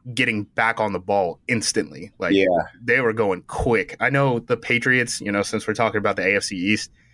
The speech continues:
Speaker 1: the Patriots did that in week, what was it, one? Um, where they thought Mac, everyone thought, you know, Mac Jones, he's not gonna play second half. They come out second half,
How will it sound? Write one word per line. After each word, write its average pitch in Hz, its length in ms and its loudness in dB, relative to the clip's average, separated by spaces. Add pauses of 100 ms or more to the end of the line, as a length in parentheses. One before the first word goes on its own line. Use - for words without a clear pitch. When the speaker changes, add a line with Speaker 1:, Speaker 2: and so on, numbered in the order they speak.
(320)
Speaker 1:
the 123 60 -4
Patriots 120 480 0
did 117 200 -2
that 117 260 2
in 98 300 -2
week, 107 400 0 (680)
what 120 140 4
was 98 160 4
it, - 140 -6
one? 107 500 0 (400)
Um, 98 420 0
where 113 160 2
they 110 80 2
thought 107 300 0
Mac, 110 240 0 (180)
everyone 127 400 2
thought, 110 340 0
you 113 80 0
know, 98 100 0
Mac 98 260 0
Jones, 101 280 0
he's 101 140 -2
not 92 120 0
gonna 92 120 -4
play 98 160 0
second 90 300 -2
half. 90 340 0
They - 80 0
come 107 220 0
out 98 180 0
second 107 280 -2
half, 110 360 0